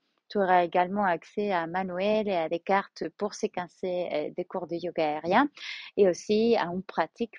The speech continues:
pour pouvoir, euh, directement les mettre, euh, en pratique, euh, l'éprouver avec des personnes réelles. Également, tu auras la possibilité de comprendre comment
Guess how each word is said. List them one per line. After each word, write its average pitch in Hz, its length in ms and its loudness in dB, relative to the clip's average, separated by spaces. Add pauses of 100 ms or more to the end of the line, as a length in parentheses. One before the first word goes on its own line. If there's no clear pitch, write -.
pour - 140 -20
pouvoir, 185 560 2
euh, - 40 2 (320)
directement 180 840 -4
les 165 160 -6
mettre, 185 420 -4
euh, 156 260 0 (460)
en 208 160 4
pratique, 208 600 0
euh, 160 300 0
l'éprouver 185 800 0
avec 170 220 -4
des 165 100 -2
personnes 175 380 -8
réelles. 147 280 -2 (840)
Également, 208 880 4
tu 175 300 -10
auras 190 280 0
la 165 100 -2
possibilité 214 1040 -2
de 175 140 -10
comprendre 202 760 -4
comment 180 320 -8